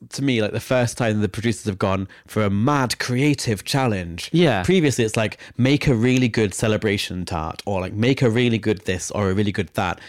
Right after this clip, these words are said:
Speaker 1: And now they're saying, use a bake to create something from your mind. And that's a different thing.
Speaker 2: Yeah, but I really like those as well. I think sometimes they go too far, but I was quite happy for this.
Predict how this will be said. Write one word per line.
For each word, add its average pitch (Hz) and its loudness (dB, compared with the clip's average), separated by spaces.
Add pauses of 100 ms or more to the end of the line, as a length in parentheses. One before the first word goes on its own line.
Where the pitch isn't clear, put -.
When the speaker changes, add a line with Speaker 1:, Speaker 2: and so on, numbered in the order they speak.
(160)
Speaker 1:
And 98 -2
now 135 2
they're 95 0
saying, 95 -2 (240)
use 127 2
a 131 2
bake 101 -2
to 107 -6
create 135 -2
something 107 -6
from 101 -2
your 123 2
mind. 131 0 (200)
And 120 0
that's 127 0
a 139 2
different 131 0
thing. 107 -2 (180)
Speaker 2:
Yeah, 156 4
but 147 -2
I 156 2
really 143 4
like 143 2
those 135 4
as 120 0
well. 135 4
I 127 2
think 143 2
sometimes 151 2
they 135 2
go 135 4
too 127 2
far, 117 2
but 113 0 (240)
I 135 0
was 147 4
quite 120 -2
happy 117 -2
for 104 -6
this. 92 -6